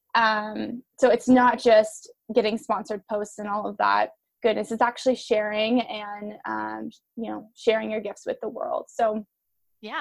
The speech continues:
Speaker 1: the way that you do that is through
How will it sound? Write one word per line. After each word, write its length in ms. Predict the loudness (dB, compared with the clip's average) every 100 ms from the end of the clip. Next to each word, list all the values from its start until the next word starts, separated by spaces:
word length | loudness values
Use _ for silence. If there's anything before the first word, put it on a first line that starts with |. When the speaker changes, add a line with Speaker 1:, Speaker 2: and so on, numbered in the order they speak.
| -2
Speaker 1:
the 560 | 2 2 2 0 -2 -2
way 240 | 4 4
that 160 | 4 -2
you 140 | -8 -2
do 180 | 0 2
that 500 | 2 2 0 -4 -14 -20 -20 -20 -20 _ _ 6
is 680 | 8 8 6 6 6 2 -4 -12 -2
through 600 | 4 6 8 6 6 8